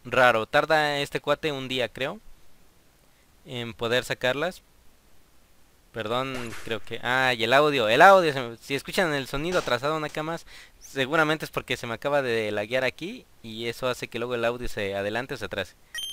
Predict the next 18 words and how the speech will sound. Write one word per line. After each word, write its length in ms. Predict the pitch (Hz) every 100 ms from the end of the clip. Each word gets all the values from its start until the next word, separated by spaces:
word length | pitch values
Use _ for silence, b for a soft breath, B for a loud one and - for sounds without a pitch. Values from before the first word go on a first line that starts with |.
| - - - _ _ _ - -
Otra 300 | 110 - 113
vez. 340 | 110 - - - _ - - - _ _ _ _ _ _ _ - b b b 180
He 60 |
fabricado 460 | 220 233 202 240 233
un 100 | 214
perfecto 400 | 208 - - 220
caramelo 500 | 175 156 190 190 165
rar-, 240 | 170 170 - -
raro. 360 | 147 185 143
Aquí 240 | 117 - 220
lo 160 | 202
tienes. 360 | 170 151 113 -
Este 340 | 160 180 - 165
te 120 | 143
da 200 | 139 151 151
el 120 | 117 110
caramelo 440 | 113 117 139 135
raro. 240 | 113 98